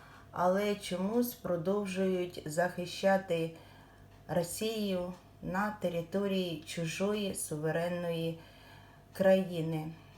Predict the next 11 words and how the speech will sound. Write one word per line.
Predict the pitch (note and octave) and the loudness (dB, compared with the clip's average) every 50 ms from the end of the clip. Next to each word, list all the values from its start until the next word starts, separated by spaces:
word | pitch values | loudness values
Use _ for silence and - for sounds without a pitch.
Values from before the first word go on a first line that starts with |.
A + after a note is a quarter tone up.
| E3+ | -4
на | E3 F3 G3 G#3 | 0 2 2 2
території | G3+ - G3 F#3 F#3 - - - F#3 G3 F#3 F3+ F3 F3 E3+ - - | 2 0 0 0 0 -2 0 -2 0 0 0 0 -2 -2 -4 -6 -6
України. | E3 E3 - - F3+ F3+ F3 F3 E3+ E3 E3 D#3 D#3 D#3 D3+ D3+ D#3 D#3 - - - - - - - - - - - | -8 -6 -2 2 2 4 4 2 0 -2 -2 -2 -2 -2 -2 -4 -4 -6 -10 -16 -20 -20 -20 -20 -20 -20 -16 -10 -4
Вони | E3+ G3 G#3 G#3 G3+ | -2 0 0 2 2
мерзнуть, | G#3 G#3 G#3+ A3 G3 F#3+ - D#3+ D#3 D3 C#3 - - - - - - | 2 2 2 2 0 -2 -2 -2 -2 -2 -4 -6 -10 -18 -16 -8 -2
вони | E3 F3 F3+ F#3 F#3 E3+ D3+ D3 C#3 C#3 | 0 0 2 2 2 0 -2 -4 -4 0
дохнуть | C#3+ F#3 G#3 G#3+ - - - F3+ E3+ D#3+ D#3 - - | 2 2 2 2 0 -4 -4 -2 -2 -2 -4 -6 -8
в | C#3+ D3+ E3 | -4 0 0
окопах | E3+ E3+ - G3 G#3 A3+ - - F3 D3+ G3 - - - - - - - - - - - | 0 0 0 -2 -4 -2 -2 0 0 0 0 -2 -6 -14 -18 -20 -20 -20 -20 -18 -12 -8
від | D#3+ E3 F3 G#3 G#3+ G3 G3 - - - - - | -6 -2 0 0 0 -2 -2 -6 -12 -8 2 8
переохолодження, | F#3+ G3 F#3+ G3 G3 F#3+ F#3+ F#3+ F#3+ - F#3+ F#3 F3+ F3+ F3+ E3+ D#3+ - - D#3 D3 D3+ D3+ D3+ D3+ D3+ D3+ | 8 8 8 8 6 4 4 2 2 0 0 0 0 0 0 -2 -2 -2 -2 0 0 0 -2 -2 -4 -6 -6